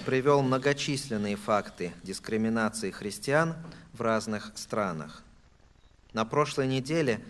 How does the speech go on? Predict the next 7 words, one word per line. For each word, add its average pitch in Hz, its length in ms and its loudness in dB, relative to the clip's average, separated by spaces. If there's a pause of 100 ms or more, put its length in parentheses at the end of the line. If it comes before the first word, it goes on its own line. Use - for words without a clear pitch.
(260)
интернет-сайт 131 1000 0
седмица 123 640 0
ру 165 240 2 (680)
открыл 147 400 4
специальную 139 760 4
новостную 113 600 2
рубрику 117 580 0